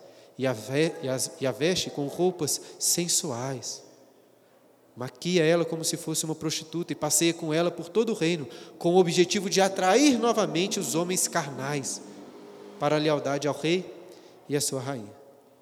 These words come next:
Agora, tente imaginar o rei voltando e vendo tudo isso. Não existem palavras para descrever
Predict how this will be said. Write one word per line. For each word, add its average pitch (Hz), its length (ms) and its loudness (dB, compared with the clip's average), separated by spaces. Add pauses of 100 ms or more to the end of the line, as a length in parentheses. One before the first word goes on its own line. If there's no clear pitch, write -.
(680)
Agora, 143 280 -2
tente 277 220 -2
imaginar 185 440 -2
o 180 40 -2
rei 180 340 2
voltando 170 680 0 (960)
e 135 80 -8
vendo 160 300 0
tudo 156 280 -6
isso. - 280 -8 (420)
Não 143 240 -6
existem 165 300 -4
palavras 156 500 0
para 151 200 -4
descrever 143 580 -2